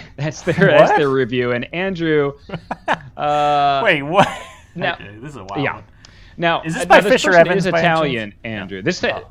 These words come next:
Speaker 1: n-, no, no. I don't think this is any kind of, yeah. I, no, I don't believe this person does this as a running thing for all the reviews.
Speaker 2: Yeah,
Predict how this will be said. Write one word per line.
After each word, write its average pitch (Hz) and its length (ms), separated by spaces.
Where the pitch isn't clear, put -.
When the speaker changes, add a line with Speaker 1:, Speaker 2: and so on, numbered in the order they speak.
Speaker 1:
n-, 175 400
no, 139 420
no. 123 360
I 120 80
don't 170 140
think 160 100
this 151 160
is 131 80
any 135 160
kind 127 300
of, 104 200
yeah. 113 400
I, 127 200
no, 156 160
I 156 80
don't 202 160
believe 175 260
this 143 160
person 131 300
does 117 280
this 113 220
as 113 140
a 110 40
running 110 380
thing 104 300
for 101 180
all 101 80
the 95 100
reviews. 95 440
Speaker 2:
Yeah, 90 180